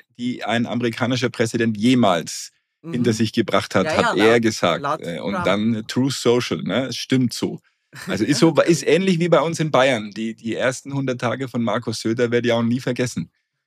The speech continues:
Speaker 1: Die waren einfach
Speaker 2: Da
Speaker 1: schön.
Speaker 2: warst du ja live dabei.
Speaker 1: Nein, bei, äh, bei, ja, bei den ganz ersten hundert Tagen,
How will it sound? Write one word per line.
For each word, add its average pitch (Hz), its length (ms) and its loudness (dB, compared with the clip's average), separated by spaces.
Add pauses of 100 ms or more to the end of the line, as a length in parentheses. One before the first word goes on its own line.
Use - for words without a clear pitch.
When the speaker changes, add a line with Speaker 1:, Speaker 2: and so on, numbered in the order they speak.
(180)
Speaker 1:
Die 98 120 -10
waren 110 520 -2
einfach 127 320 -4
Speaker 2:
Da - 80 -6
Speaker 1:
schön. 123 120 0
Speaker 2:
warst 104 260 -6
du 202 40 -12
ja 170 140 -4
live 147 300 -8
dabei. 151 400 -18 (240)
Speaker 1:
Nein, 135 300 4
bei, 160 160 6
äh, 113 100 0
bei, 110 120 4
ja, 98 220 2
bei 92 160 2
den 82 300 -6
ganz 127 280 0
ersten - 460 -4
hundert 98 300 -4
Tagen, 82 360 -6